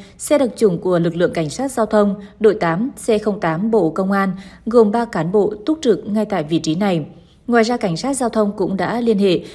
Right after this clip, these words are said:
với cán bộ quản lý hồ thủy lợi sông Phan để nắm tình hình mực nước dâng cao đến đâu, khi nào thì xả đập tràn, để có phương án đối phó với tình huống lượng nước tràn về,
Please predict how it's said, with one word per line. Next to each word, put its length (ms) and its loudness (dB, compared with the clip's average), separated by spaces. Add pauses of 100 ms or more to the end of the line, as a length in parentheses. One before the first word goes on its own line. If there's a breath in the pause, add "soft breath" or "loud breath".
(160 loud breath)
với 200 2
cán 260 -2
bộ 80 4
quản 220 0
lý 120 2
hồ 200 2
thủy 220 0
lợi 160 2
sông 240 -2
Phan 240 0 (300 loud breath)
để 100 2
nắm 200 2
tình 120 0
hình 280 2
mực 160 0
nước 220 0
dâng 200 -2
cao 140 0
đến 160 0
đâu, 240 4 (240 loud breath)
khi 180 0
nào 180 4
thì 260 0
xả 260 -4
đập 220 -2
tràn, 280 0 (240 loud breath)
để 120 6
có 160 2
phương 180 0
án 160 -2
đối 140 0
phó 360 0
với 160 2
tình 200 -2
huống 360 2
lượng 280 4
nước 220 -2
tràn 180 -2
về, 260 0